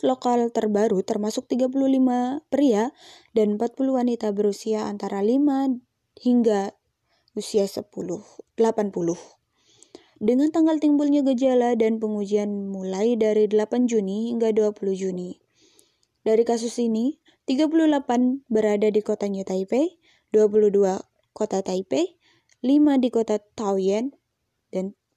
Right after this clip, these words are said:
tiga di kota Kabupaten Miaoli. Masing-masing di, masing-masing dua di kota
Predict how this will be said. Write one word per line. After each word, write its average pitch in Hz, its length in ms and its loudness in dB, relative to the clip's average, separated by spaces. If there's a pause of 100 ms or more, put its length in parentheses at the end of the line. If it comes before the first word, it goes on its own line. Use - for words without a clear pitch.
(240)
tiga 277 320 4
di 262 80 0
kota 240 400 -2 (240)
Kabupaten 214 580 0
Miaoli. 196 540 -4 (720)
Masing-masing 320 640 0
di, 269 480 4 (240)
masing-masing 247 800 -2
dua 214 480 2
di 214 80 0
kota 196 320 -6